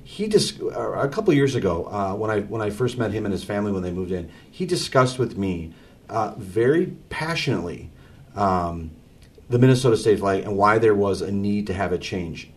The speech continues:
And that conversation stuck with me. And so when I saw your tweet, um, it, it reminded me back of that conversation I had with that young man. And, and I, and, and, uh, I appreciate it being a part of the discussion. Had I not had that conversation with that young man,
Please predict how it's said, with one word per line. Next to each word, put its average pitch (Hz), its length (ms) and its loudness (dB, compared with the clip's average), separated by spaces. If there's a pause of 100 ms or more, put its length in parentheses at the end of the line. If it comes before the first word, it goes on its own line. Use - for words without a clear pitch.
(160)
And 120 100 2
that 123 140 4
conversation 127 580 2
stuck 120 240 0
with 107 140 -4
me. 82 180 -4
And 95 160 -4
so 107 420 2 (220)
when 123 140 4
I 113 100 4
saw 156 240 2
your 127 180 2
tweet, 117 540 -2 (420)
um, 101 640 2
it, 123 220 -2 (360)
it 123 80 0
reminded 120 400 4
me 120 80 4
back 104 280 2
of 104 80 0
that 95 140 0
conversation 101 580 0
I - 20 -2
had 95 80 0
with 92 120 -2
that 95 60 -2
young 92 200 -4
man. 82 420 -8
And, 104 220 -4
and 101 180 -4
I, 101 180 -2
and, 98 380 -6
and, 95 360 -4
uh, 90 220 -4 (320)
I 117 120 4
appreciate 123 500 2
it 98 260 -2
being 107 200 0
a 98 40 0
part 104 200 2
of 98 40 2
the 95 60 2
discussion. 101 480 -2
Had 107 100 0
I 101 100 2
not 113 200 4
had 120 140 4
that 98 160 0
conversation 98 580 -2
with 90 80 0
that 92 80 0
young 92 180 -4
man, 92 280 -4